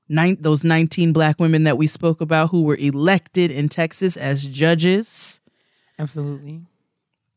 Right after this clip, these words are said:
Speaker 1: Um, LaToya Cantrell became the first female mayor in New Orleans history. So now New Orleans, Baton Rouge,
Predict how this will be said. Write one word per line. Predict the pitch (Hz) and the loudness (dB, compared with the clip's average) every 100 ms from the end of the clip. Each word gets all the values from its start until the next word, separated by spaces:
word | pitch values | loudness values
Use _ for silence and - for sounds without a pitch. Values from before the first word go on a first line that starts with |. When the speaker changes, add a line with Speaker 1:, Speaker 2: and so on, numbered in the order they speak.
| _ _ _ _ - | _ _ _ _ -4
Speaker 1:
Um, | 170 156 | 0 2
LaToya | 151 - 185 180 170 | 2 0 0 0 0
Cantrell | 165 151 - 190 190 | 0 0 0 2 2
became | 160 165 151 | 0 -2 -2
the | 135 | -2
first | - 170 175 - | -4 -2 -2 -2
female | - 156 147 139 | -4 0 0 0
mayor | 143 143 | 2 0
in | 101 135 | 0 -2
New | 135 | -2
Orleans | 131 139 135 135 | -2 -2 -4 -4
history. | 165 156 - 156 170 196 _ _ _ _ _ | -4 -4 -4 -4 -4 -4 _ _ _ _ _
So | - 151 | -2 2
now | 156 156 156 | 4 4 4
New | 151 139 | 4 2
Orleans, | 156 170 170 175 170 | 4 4 2 0 -2
Baton | 131 160 156 156 | -2 0 0 0
Rouge, | 156 160 156 | 0 2 0